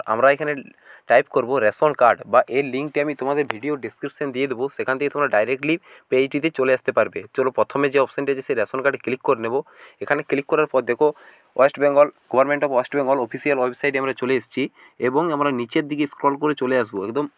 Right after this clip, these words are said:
নিচে আমাদের স-, অপশনটি আছে। তো চলো, আমরা নিচে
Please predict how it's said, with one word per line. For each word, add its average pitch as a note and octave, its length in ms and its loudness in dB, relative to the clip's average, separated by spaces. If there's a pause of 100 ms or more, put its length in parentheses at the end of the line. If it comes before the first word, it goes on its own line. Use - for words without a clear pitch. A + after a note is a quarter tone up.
(800)
নিচে A#2 320 -6
আমাদের D3 300 0 (460)
স-, - 220 -8
অপশনটি C#3 480 -2
আছে। A#2 260 0 (120)
তো B2+ 120 -6
চলো, C3+ 220 -2
আমরা C3+ 180 -2
নিচে A#2+ 340 -6